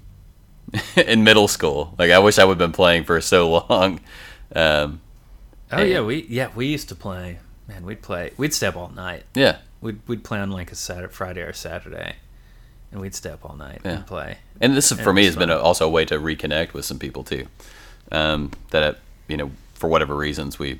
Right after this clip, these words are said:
Speaker 1: hadn't been hanging out as much, uh, before. So, um, well, that's great. I, I didn't really have anything else for this intro.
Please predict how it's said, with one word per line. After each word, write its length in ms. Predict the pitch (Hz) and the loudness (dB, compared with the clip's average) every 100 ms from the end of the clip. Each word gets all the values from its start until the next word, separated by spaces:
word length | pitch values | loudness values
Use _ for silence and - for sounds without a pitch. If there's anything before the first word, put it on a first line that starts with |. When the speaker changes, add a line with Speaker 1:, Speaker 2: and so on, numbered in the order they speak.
| - | -8
Speaker 1:
hadn't 220 | 76 - | -6 -4
been 140 | 71 | -8
hanging 260 | 67 69 69 | -6 -8 -8
out 120 | 69 | -8
as 120 | 64 | -8
much, 360 | - 60 - - - - - - - | -6 -8 -8 -10 -14 -20 -20 -20 -14
uh, 240 | 71 57 | -12 -10
before. 440 | 64 - 65 - - | -12 -10 -10 -10 -10
So, 380 | - 64 69 71 - - - - - - | -8 -6 -6 -8 -18 -20 -20 -20 -20 -4
um, 460 | 85 85 78 71 - - - - - - - - - | 2 2 2 -2 -10 -20 -20 -20 -20 -20 -20 -20 2
well, 100 | 107 | 6
that's 80 | 135 | 8
great. 140 | 139 | 8
I, 100 | 98 | 8
I 220 | 113 - 127 | 8 8 6
didn't 100 | 120 | 6
really 160 | 90 | 6
have 120 | 95 95 | 6 6
anything 240 | 87 85 | 4 4
else 160 | 90 92 | 6 4
for 80 | 78 | 0
this 140 | 76 | 0
intro. 500 | 90 - 78 76 76 | -2 0 0 0 -2